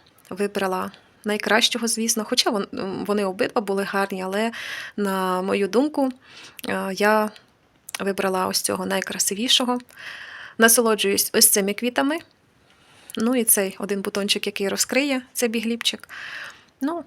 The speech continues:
а ці вже відпадуть. Можливо, навіть, е, він захоче доростити, новенькі. Ну, час покаже. А, звісно, друзі, не тільки одного, е, цього бігліпа я замовила, тому що ви знаєте, що я,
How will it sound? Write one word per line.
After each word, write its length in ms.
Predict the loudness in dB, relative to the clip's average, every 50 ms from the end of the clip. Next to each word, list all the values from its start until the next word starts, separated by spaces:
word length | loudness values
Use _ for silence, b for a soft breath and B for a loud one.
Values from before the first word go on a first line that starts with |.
| -14 _ -4
а 120 | -4 -4 0
ці 200 | 2 0 2 2
вже 280 | 2 2 2 0 -2 -4 B B B B _ _ _ _ _ B B B B B B B B B B B B B -4
відпадуть. 580 | -4 -4 2 8 10 10 10 10 6 -2 -4 -2 0
Можливо, 340 | 0 0 0 2 2 4
навіть, 460 | 4 6 4 4 2 0 -2 -6 -6 B B B B
е, 40 | -6 -4 -4 -2 0
він 140 | 2 2 2
захоче 420 | 2 0 2 0 0 0 0 0
доростити, 520 | 0 -2 0 0 2 2 2 0 0 0 -2
новенькі. 540 | -2 2 2 2 2 2 0 -2 -6 -6 B B B B B B B B B B
Ну, 140 | -4 -2
час 240 | 2 2 2 2 2
покаже. 460 | 0 -4 -6 -4 -4 0 0 -2 -2 -4 -12 -20 _ _ _ _ _ _ -20 -20 _ _ _ _ _ -16 -4 -2
А, 120 | 0 0
звісно, 300 | 2 2 0 2 2 0
друзі, 380 | 0 0 0 2 2 0 -2 -4 -6 B B B B B B B B -4
не 100 | -2 -2
тільки 320 | 2 0 0 0 0 -2
одного, 580 | -2 2 2 2 2 2 2 0 -2 -2 -2 -6 B B B B B B -6
е, 200 | -4 -4 -4 -2
цього 260 | -2 -2 0 0 -2
бігліпа 500 | -2 -2 -2 -2 -2 -4 0 0 0 0 0 -2
я 200 | -2 0 0 2
замовила, 460 | 2 2 2 2 2 0 0 -2 -2
тому 260 | -2 -4 -4 -4 -2 -2
що 180 | -2 -2 -2
ви 80 | -2 -2
знаєте, 360 | 0 2 0 0 0 0 0
що 200 | 0 0 0 -2
я, 340 | 0 2 2 2 2 0